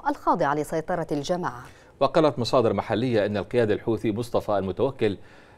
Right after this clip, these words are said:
Speaker 2: استقدم حملة عسكرية للاعتداء على أرض تابعة لأسرة بيت عبد الله سالم في منطقة السحول، وقام بالبناء فيها.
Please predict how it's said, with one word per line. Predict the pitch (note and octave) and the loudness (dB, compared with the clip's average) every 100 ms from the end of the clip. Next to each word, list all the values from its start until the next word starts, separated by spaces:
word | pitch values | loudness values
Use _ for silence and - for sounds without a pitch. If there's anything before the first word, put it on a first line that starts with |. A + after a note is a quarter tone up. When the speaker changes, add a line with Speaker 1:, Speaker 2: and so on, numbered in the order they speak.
| - - | -18 -14
Speaker 2:
استقدم | - - - A#2 A2 F#2+ | -12 -4 0 0 0 -2
حملة | D#2+ - G#2 F#2+ | -2 0 0 0
عسكرية | F2+ D#2+ - G2 G#2+ G2+ B2+ | 0 -2 -2 -2 0 0 -2
للاعتداء | C3 F#2 - G2 G2+ | -4 -4 -2 0 0
على | D#2 E2+ E2 D2+ | 2 0 0 -2
أرض | A#2 C3+ B2+ - - | -2 -2 -4 -6 -2
تابعة | C#3 G2 F2 G#2+ | 0 2 0 0
لأسرة | B2+ F2+ G#2 - G2+ F#2 | -2 -4 -2 -2 -4 -2
بيت | G#2 A2+ D#2 | 0 0 0
عبد | D#2+ G2+ | 0 0
الله | F#2 | -2
سالم | F2 A2 A2 C#3 - - - | -2 -2 -2 -4 -10 -20 -16
في | - | -12
منطقة | E2+ - - F2 | -6 -6 -6 -10
السحول، | - F#2 - A#2 C#3 | -6 -6 0 0 0
وقام | A2 F#2 G#2+ G2 F2+ | -4 -4 -2 -2 -2
بالبناء | F2+ F2 D#2 D#2 | -4 -4 -6 -8
فيها. | - F2 | -8 -10